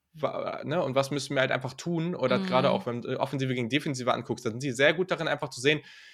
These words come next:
Speaker 1: okay, da, da, da ist ein großes Problem mit dieser Defense und wir finden ein simples, einen simplen Gameplan, um das halt einfach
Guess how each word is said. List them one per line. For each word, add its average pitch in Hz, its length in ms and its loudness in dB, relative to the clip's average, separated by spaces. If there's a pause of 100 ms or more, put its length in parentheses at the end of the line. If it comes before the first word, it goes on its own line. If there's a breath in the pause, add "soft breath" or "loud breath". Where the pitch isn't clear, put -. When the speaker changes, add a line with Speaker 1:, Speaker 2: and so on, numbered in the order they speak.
(320 loud breath)
Speaker 1:
okay, 147 200 0
da, 156 300 4
da, 143 220 -4
da 165 220 6
ist 175 100 0
ein 151 80 -4
großes 156 220 -4
Problem 147 260 2
mit 170 80 -2
dieser 117 140 -2
Defense 151 420 -2
und 131 200 -6
wir 135 120 2
finden 151 280 -6
ein 131 120 0
simples, 156 680 -2 (300)
einen 127 100 -6
simplen 139 480 -2 (240)
Gameplan, 135 520 4
um 123 180 -6
das 135 220 4
halt 135 100 0
einfach 123 460 -4